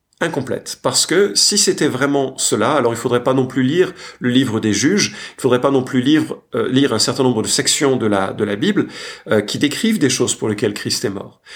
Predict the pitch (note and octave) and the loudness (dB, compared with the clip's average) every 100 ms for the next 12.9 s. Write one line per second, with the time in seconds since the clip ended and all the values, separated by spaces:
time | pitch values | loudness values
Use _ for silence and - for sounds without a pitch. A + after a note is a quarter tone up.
0 | - - - D3 E3+ - D#3+ - A3 - | -18 -8 0 2 2 0 -2 -2 -4 0
1 | F#3+ F3+ F#3 E3+ C#3 - D#3+ C#3 C3 A#2 | 0 2 2 2 2 0 -2 0 0 0
2 | G#2 C3 - - - - G#3+ C#3+ B2 - | 0 0 0 -2 -2 0 0 0 0 0
3 | A#2+ B2+ G#2 A#2 A2 - A2+ G#2+ G#2 A2+ | 0 0 2 2 2 -2 -4 -2 -2 -4
4 | - - A2 - - A#2 A#2+ - A#2+ A2+ | -6 -6 -2 0 0 0 0 0 0 0
5 | G2+ - C#3 C3 - - G#2+ G#2+ - - | -2 -2 0 0 -4 -4 -4 -4 -6 -6
6 | - A#2 A2+ D3+ C#3 A2+ - C3 C3 A2 | 0 2 2 2 0 2 0 0 0 -2
7 | G#2 G#2 - A2 G#2+ G#2 - - - - | -2 -2 -6 -8 -8 -8 -10 -8 -10 -14
8 | - G2+ G#2+ G#2+ - A2+ G#2 - C3+ B2+ | -6 -4 -2 -2 -2 0 0 0 2 2
9 | G#2+ G2+ G2 G2 G2 - G#2+ F#2+ E2 - | 2 2 2 -4 -8 -10 -10 -6 -4 -4
10 | A2+ G#2 G2 - A2+ - G#2+ G#2+ - A2+ | -2 -2 0 0 0 -2 -6 -4 -4 -4
11 | G2+ F#2+ - G#2+ - - C#3 F#3 - - | -4 -4 -4 -6 -10 -4 -2 -2 -8 -16
12 | - - - A2+ A#2+ D3+ G3+ G3+ | -14 -14 -12 -2 2 4 2 0